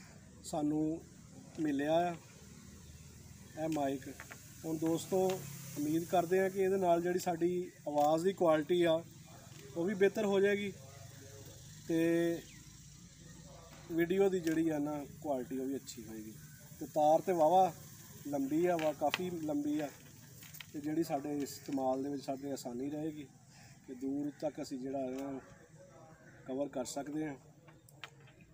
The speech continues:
ਤੇ ਅਗਲਾ ਹੁਣ ਇਹਦਾ ਕੰਮ ਰਹਿ ਗਿਆ ਵਾ ਚੈੱਕ ਕਰਨੇ ਦਾ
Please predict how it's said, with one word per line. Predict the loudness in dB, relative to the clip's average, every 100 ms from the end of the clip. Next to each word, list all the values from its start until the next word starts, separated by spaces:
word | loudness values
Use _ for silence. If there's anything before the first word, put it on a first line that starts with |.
| -12
ਤੇ | -8 -6 -4 -6 -6
ਅਗਲਾ | -4 2 6 6
ਹੁਣ | 4 2
ਇਹਦਾ | 4 4
ਕੰਮ | 2 2
ਰਹਿ | 2 2 2
ਗਿਆ | 2 4
ਵਾ | 2 2 0 -4 -12 -20 -20 _ -20 -16
ਚੈੱਕ | -2 -2 -2
ਕਰਨੇ | -2 2 2 2
ਦਾ | 0